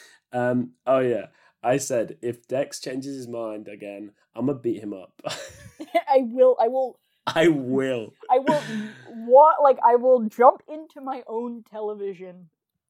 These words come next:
Speaker 1: Yeah,
Speaker 2: Um,
Speaker 1: yeah.
Speaker 2: like, Videodrome style.
Speaker 1: <laughs>
Speaker 2: And I,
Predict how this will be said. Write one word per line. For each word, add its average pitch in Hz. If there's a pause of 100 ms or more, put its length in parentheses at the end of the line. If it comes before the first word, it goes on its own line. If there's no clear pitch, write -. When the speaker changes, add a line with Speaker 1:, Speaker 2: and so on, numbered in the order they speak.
Speaker 1:
Yeah, 90
Speaker 2:
Um, 202
Speaker 1:
yeah. 185 (560)
Speaker 2:
like, 220 (460)
Videodrome 220
style. 190
Speaker 1:
<laughs> -
Speaker 2:
And 160
I, 269